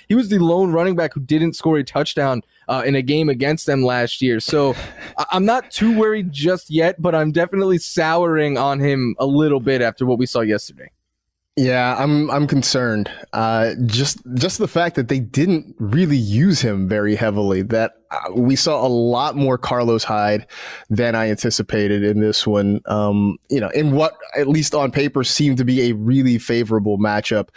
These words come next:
Speaker 2: Next week, they've got the Broncos. That's definitely not as exciting there. And we're all still trying to figure out what Urban Meyer is doing, how he's utilizing these pieces. But this one felt like it was gonna be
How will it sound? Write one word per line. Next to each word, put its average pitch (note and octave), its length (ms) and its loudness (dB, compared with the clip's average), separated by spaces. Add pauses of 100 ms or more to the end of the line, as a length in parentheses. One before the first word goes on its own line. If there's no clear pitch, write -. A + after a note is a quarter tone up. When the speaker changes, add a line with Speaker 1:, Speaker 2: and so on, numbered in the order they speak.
(360)
Speaker 2:
Next B2 300 0
week, C3 180 -2
they've A#2 140 0
got A2+ 220 -2
the G2 80 -6
Broncos. G#2 840 0 (100)
That's A2 460 0
definitely A2+ 460 -2
not A2+ 260 -2
as A2+ 160 0
exciting G#2+ 520 0
there. G#2+ 380 0
And A#2+ 400 -2 (480)
we're D3 160 2
all F3 340 2
still D#3+ 400 0
trying D#3 460 0
to C3+ 80 -2
figure C3 640 -2
out A#2+ 300 0
what A#2+ 380 0
Urban B2+ 300 0
Meyer A#2 320 0
is G#2 140 -2
doing, A2 420 2
how B2 320 -2
he's A#2 260 0
utilizing A2 560 0
these G2+ 160 0
pieces. G#2+ 680 0
But A2 200 -2
this A#2 340 0
one C3 280 2
felt B2 360 -2
like A2 280 -2
it G2+ 140 0
was A2+ 140 0
gonna G#2+ 160 0
be G2+ 280 2